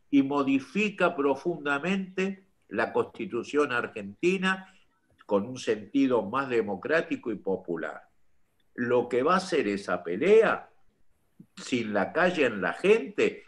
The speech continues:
empezarla es imposible, porque ahí nos matan a todos, es decir, no, no, no,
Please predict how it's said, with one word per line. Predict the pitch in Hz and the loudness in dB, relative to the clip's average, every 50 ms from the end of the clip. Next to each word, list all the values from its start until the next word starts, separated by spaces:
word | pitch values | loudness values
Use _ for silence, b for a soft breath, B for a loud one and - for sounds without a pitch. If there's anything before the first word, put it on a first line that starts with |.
| _ - | _ 2
empezarla | 120 117 113 101 95 - 110 98 - - 180 196 226 247 233 208 175 120 101 - - - _ - | 4 4 4 2 -2 -2 -2 -2 0 2 2 2 2 2 2 2 2 0 0 -2 -8 -20 _ -6
es | - 123 - - | -6 -4 -4 -4
imposible, | 127 117 104 - - 85 - - - 78 78 65 60 62 - - - _ _ _ _ _ _ _ _ _ _ _ | -6 -6 -6 -6 -6 -6 -6 -6 -6 -6 -8 -8 -12 -16 -20 -20 -20 _ _ _ _ _ _ _ _ _ _ _
porque | - 113 95 - 113 | -4 -4 -2 0 2
ahí | 110 131 156 156 | 4 4 2 2
nos | - 131 117 98 98 | 0 -2 -2 -2 -2
matan | 107 110 107 98 92 92 90 | 0 -2 -2 -2 -2 -4 -4
a | 85 87 90 | -4 -4 0
todos, | - 156 147 117 101 95 90 90 | 4 4 6 6 6 4 2 0
es | 90 90 | 0 0
decir, | 104 95 90 | -2 -4 -4
no, | 104 101 - - | -4 -8 -8 -6
no, | 123 120 123 - | -6 -6 -6 -6
no, | 139 127 - | -8 -10 -12